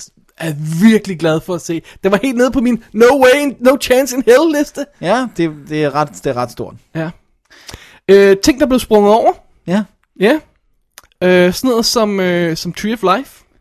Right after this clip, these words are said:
Speaker 1: som der var nogen, der havde luftet tanken om.
Speaker 2: Ja, det er jo nok, fordi den ikke har et manus.
Speaker 1: Rango.
Speaker 2: Ja.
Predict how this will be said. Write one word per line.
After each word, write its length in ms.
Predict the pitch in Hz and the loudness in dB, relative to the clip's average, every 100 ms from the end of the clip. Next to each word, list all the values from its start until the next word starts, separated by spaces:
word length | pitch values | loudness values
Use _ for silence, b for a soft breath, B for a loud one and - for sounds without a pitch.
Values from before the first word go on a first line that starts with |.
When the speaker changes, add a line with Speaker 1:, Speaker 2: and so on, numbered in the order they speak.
| _ | _
Speaker 1:
som 120 | 208 | -10
der 80 | 214 | -6
var 60 | 202 | -4
nogen, 140 | 208 | -4
der 60 | 226 | -4
havde 160 | 226 | -4
luftet 320 | 202 196 - 220 | 0 -2 -4 -4
tanken 340 | 208 226 247 | -4 -4 -6
om. 180 | 226 233 | -8 -8
Speaker 2:
Ja, 120 | 202 220 - | -8 -8 -10
det 80 | 160 | -6
er 40 | |
jo 60 | 160 | -4
nok, 140 | 143 | -4
fordi 160 | 120 143 | -8 -12
den 80 | 127 | -14
ikke 120 | 113 | -10
har 120 | 135 | -12
et 60 | 151 | -12
manus. 400 | 139 143 147 _ _ | -14 -14 -16 _ _
Speaker 1:
Rango. 540 | 151 156 165 220 294 277 _ _ _ _ | -4 -2 0 -2 -6 -6 _ _ _ _
Speaker 2:
Ja. 100 | _ | _